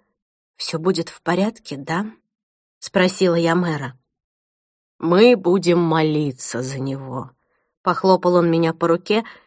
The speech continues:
тяжело вздохнул и встал, собираясь уходить, и его тяжёлый вздох прозвучал для меня как смертный приговор. После того, как забрали Лилиан Бетюн,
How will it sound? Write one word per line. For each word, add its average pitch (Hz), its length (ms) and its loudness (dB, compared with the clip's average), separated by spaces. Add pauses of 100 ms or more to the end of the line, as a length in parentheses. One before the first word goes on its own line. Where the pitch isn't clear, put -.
(260)
тяжело 254 360 6
вздохнул 196 640 4
и 220 180 -6
встал, 165 440 -4
собираясь 156 540 0
уходить, 170 500 -2 (480)
и 180 80 2
его 185 240 4
тяжёлый 180 420 2
вздох 170 400 0
прозвучал 175 580 -2
для 165 200 -2
меня 147 340 -4 (520)
как 214 160 -4
смертный 208 460 2
приговор. 175 640 -2 (1000)
После 185 300 2
того, 202 300 4
как 196 160 2
забрали 190 460 4
Лилиан 180 440 2
Бетюн, 214 480 -2